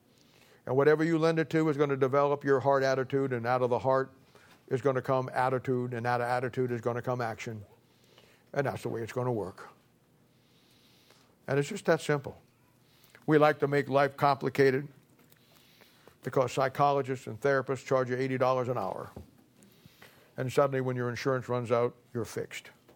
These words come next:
Praise the Lord. The bottom line is simply this. We're all in the same boat. We have to help each other.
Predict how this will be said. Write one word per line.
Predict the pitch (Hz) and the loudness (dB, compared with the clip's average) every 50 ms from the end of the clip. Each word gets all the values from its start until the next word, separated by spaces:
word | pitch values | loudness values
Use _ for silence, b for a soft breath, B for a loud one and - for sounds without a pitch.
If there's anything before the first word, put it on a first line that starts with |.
| _ _ _ _ _ _ | _ _ _ _ _ _
Praise | - - 127 117 104 | -6 -6 -6 -4 -6
the | 117 | -8
Lord. | 110 92 80 - - - - - _ _ _ _ _ _ - - - _ - - - B B B B B B B B B B B B B B B B B B B _ _ | -8 -8 -10 -12 -14 -16 -20 -20 _ _ _ _ _ _ -20 -20 -20 _ -20 -20 -20 B B B B B B B B B B B B B B B B B B B _ _
The | 131 | 2
bottom | 123 151 156 156 151 143 | 4 4 4 6 2 2
line | 143 143 143 139 131 | 2 2 2 2 0
is | 123 113 | -4 -6
simply | - - 131 117 120 123 | -4 -4 -4 -2 -4 -4
this. | 117 95 - - - - - - _ _ _ _ _ b b b b b b b b b b b _ - | -4 -4 -6 -8 -10 -14 -18 -20 _ _ _ _ _ b b b b b b b b b b b _ -2
We're | 131 139 139 | 2 4 4
all | 135 135 127 120 | 6 4 4 2
in | 120 | -2
the | 107 101 | -8 -10
same | 98 - 117 98 98 95 | -8 -8 -8 -8 -8 -8
boat. | 87 90 80 - - - - _ _ _ - - - - _ _ _ _ _ - b b b b b b b b b b b b b _ - | -6 -6 -8 -8 -12 -20 -20 _ _ _ -20 -20 -20 -20 _ _ _ _ _ -20 b b b b b b b b b b b b b _ -10
We | - 120 127 143 147 | -6 -2 0 2 4
have | 147 147 143 - | 4 4 2 2
to | - 139 | 2 2
help | 135 139 131 127 - | 4 4 2 2 0
each | 135 123 - | -4 0 0
other. | 131 117 - - - - | -2 -2 -2 -8 -10 -12